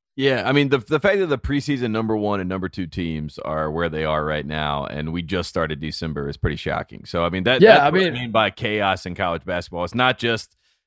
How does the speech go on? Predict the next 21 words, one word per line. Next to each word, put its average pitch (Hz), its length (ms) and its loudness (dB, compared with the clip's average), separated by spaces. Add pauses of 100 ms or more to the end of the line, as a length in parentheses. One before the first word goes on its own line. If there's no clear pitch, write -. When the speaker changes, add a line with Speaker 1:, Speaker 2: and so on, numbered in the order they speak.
(140)
Speaker 1:
you 104 140 -2
know, 80 600 -4
I 95 40 -6
mean, 113 180 0
it's 113 240 -2
a 127 60 4
lot 123 240 2
of 110 80 -2
teams 95 320 -4
that 90 160 0
are, 82 100 -6
that 90 160 -2
are 87 140 -4
so, 95 240 -2
I - 20 -6
mean, 117 200 0
Michigan 123 360 0
State, 117 420 -6
right? 95 360 -2
I 95 40 -4
mean, 101 320 -2